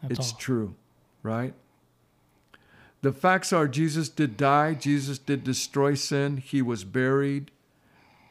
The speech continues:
Speaker 2: We are raised to a brand new creation. We're a brand new, we're a hybrid. We're a brand new species. Adam has been crucified, but the memory of Adam still remains.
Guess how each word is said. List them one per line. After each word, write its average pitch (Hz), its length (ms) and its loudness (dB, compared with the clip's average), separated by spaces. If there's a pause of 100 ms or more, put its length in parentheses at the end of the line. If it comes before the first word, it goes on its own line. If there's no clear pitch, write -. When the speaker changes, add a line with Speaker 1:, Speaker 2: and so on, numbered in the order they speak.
(220)
Speaker 2:
We 151 200 6
are 147 120 8
raised 151 580 6
to 135 180 4
a 120 60 2
brand 139 440 2
new 143 140 0
creation. 139 960 -4 (420)
We're 139 240 6
a 127 60 2
brand 135 400 0
new, 139 220 -2
we're 151 280 2
a 131 100 4
hybrid. 139 600 2
We're 139 220 0
a 131 60 0
brand 135 300 0
new 139 140 -2
species. 139 840 -4 (720)
Adam 151 400 4
has 147 200 0
been 131 240 -2
crucified, 147 880 -2 (240)
but 180 360 4
the 143 100 0
memory 165 540 4
of 117 160 0
Adam 117 440 -2
still 113 300 -6
remains. 110 680 -6